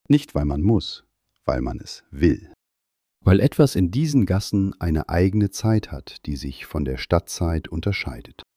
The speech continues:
Weil man hier nicht ankommen muss. Weil man einfach sein kann, wer man gerade ist. Weil diese Gassen das zulassen. Weil der Märzvormittag das zulässt, weil er dafür da ist.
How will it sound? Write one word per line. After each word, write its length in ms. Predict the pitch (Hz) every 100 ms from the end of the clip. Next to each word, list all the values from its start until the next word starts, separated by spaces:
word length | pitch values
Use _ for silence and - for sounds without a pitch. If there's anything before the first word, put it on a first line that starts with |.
| _ _ _ _
Weil 160 | 85 87
man 200 | 73 69
hier 480 | 90 87 80 107 -
nicht 280 | 110 135 -
ankommen 460 | 143 135 - - 110
muss. 400 | 110 - - - _ _ _ _ _ _ _
Weil 120 | - 85
man 180 | 76
einfach 440 | 73 98 131 135 104
sein 400 | 76 73 80 80
kann, 400 | - 87 98 95 _
wer 140 | 80
man 180 | 76 69
gerade 400 | 67 64 65 73
ist. 400 | - 69 - - - _ _ _ _ _
Weil 300 | 71 69 69
diese 280 | 67 64 -
Gassen 480 | - 76 - 82 95
das 300 | 78 85 -
zulassen. 800 | - - 147 53 52 - - - _ _ _ _ _ _ - -
Weil 260 | 73 71
der 120 | 73
Märzvormittag 1120 | 71 69 69 - - 80 73 69 - 78 98 -
das 300 | - 117 - -
zulässt, 600 | 147 98 - 65 - - - _ _ _ _ _ _ -
weil 180 | 73 67
er 80 |
dafür 260 | 65 69 -
da 260 | 101 104 64
ist. 280 | - -